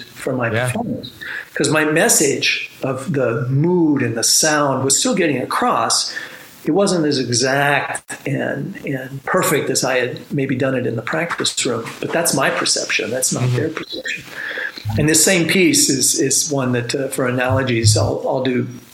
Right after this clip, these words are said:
Speaker 1: something. For instance, this piece in my mind is a day in the life of a Jewish person. You hear
Speaker 2: Mm-hmm.
Speaker 1: the sun rising, and you hear L'chaim in the middle, and,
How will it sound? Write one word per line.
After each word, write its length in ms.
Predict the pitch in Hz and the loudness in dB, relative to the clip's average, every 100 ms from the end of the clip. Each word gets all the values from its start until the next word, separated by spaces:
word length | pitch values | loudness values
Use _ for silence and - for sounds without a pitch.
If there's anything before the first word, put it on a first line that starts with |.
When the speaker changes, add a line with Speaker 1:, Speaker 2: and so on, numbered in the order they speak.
| - - | -18 -6
Speaker 1:
something. 300 | - 120 120 | -2 -2 -2
For 140 | 135 | -2
instance, 400 | 120 117 127 113 - | 0 0 0 0 0
this 160 | 123 | -2
piece 500 | - 143 123 - - - | -2 0 0 0 -2 -2
in 100 | 127 | 2
my 200 | 123 143 | 4 4
mind 320 | 127 110 110 | 4 2 2
is 240 | 104 - 135 | 0 0 -2
a 80 | |
day 220 | 110 139 127 | 0 0 2
in 120 | 117 | 2
the 80 | 110 | 0
life 300 | 110 110 135 | 0 -2 -4
of 100 | 120 | -4
a 40 | |
Jewish 340 | 117 120 120 | -2 -2 -2
person. 300 | - 113 - 117 - - - | -2 -2 -2 -6 -14 -14 -6
You 120 | 127 | -4
hear 240 | 120 135 139 | 0 2 2
Speaker 2:
Mm-hmm. 100 | 127 | 2
Speaker 1:
the 60 | |
sun 340 | - - 135 123 | 2 2 2 0
rising, 640 | 123 123 123 120 117 117 - - - - - - - - | 0 2 2 0 -2 -4 -6 -8 -8 -8 -10 -12 -18 -8
and 220 | 135 131 | -2 0
you 80 | 123 | 0
hear 340 | - 143 131 117 | 0 2 2 2
L'chaim 680 | - - 180 147 135 127 | 2 2 4 2 2 2
in 120 | 127 123 | 2 2
the 60 | |
middle, 400 | 120 139 143 127 | 2 2 2 2
and, 200 | 117 113 | 0 0